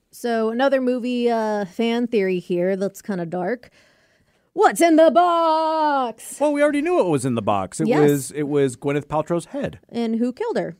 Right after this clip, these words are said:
Speaker 2: Uh, that would be, uh, John Doe,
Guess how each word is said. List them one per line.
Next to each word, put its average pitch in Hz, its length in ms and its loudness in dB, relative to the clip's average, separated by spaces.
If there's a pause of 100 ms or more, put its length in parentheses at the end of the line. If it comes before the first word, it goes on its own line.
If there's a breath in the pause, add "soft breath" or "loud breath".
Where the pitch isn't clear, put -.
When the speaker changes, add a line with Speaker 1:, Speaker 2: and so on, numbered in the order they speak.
(160)
Speaker 2:
Uh, 117 600 -6
that 117 200 -2
would 120 220 -6
be, 120 400 -4
uh, 117 280 -4
John 113 260 -4
Doe, 117 340 -2